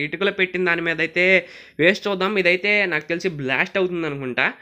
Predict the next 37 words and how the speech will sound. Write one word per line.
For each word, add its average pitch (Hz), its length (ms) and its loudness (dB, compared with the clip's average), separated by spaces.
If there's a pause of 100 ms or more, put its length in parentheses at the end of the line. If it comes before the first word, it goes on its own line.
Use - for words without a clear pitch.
(680)
అందుకనే 165 400 2
ఇలా 170 140 0
పెట్టుంటారు. 147 500 0
And 156 180 0
ఇప్పుడు 151 200 -6
దూరంగా 165 400 2
వెళ్ళిపోదాం, 160 360 0
లేకపోతే 175 420 0
మనం, 180 300 -2
ఆ, 151 220 0
ఫినిష్ 175 360 -2
అవుతాం 156 300 -2
అనమాట 135 300 -2
అక్కడే, 143 400 0 (340)
మనకి 143 280 0
పెట్టయితే 160 520 2
పడిద్ది. 151 460 -4 (420)
So, - 140 -2
ఇదిగోండి 233 280 4
గైస్, 233 140 4
ఇప్పుడైతే 196 260 0
బ్లాస్ట్ 170 440 0
అయింది, 208 180 -2
అది 180 100 -2
చూడండి 180 340 -2
గైస్. 170 280 -2
ఇక్కడ - 180 -4
మనకి 160 380 -4
మొత్తం 160 340 -6
ఇటుకలు 170 280 -2
అయితే 180 120 -4
పగిలిపోయినాయి. 165 680 0 (440)
లోపలికి 170 380 2
మనకు 175 300 0
ఒక 165 120 -2 (260)
రూమ్ 180 280 0
ఉందన్నమాట. 185 520 0